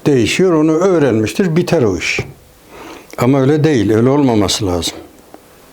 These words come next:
Mesleği, meslek içi eğitim lazım. Şu anda Risale-i Nur, Hazreti Üstadımızın bıraktığı andaki gibi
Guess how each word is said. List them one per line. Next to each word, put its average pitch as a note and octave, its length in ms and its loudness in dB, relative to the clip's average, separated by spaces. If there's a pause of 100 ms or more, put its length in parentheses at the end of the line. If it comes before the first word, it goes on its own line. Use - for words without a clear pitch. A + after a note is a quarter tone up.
(1300)
Mesleği, B2+ 640 0
meslek A#2+ 400 0
içi A#2 220 0
eğitim A#2+ 500 0
lazım. F#2+ 300 -2 (1600)
Şu G#3 320 0
anda F3 720 0
Risale-i D3 640 2
Nur, - 480 -2 (540)
Hazreti D3+ 560 2
Üstadımızın C3 800 2
bıraktığı D3 840 0 (180)
andaki C#3 600 0
gibi D3 400 0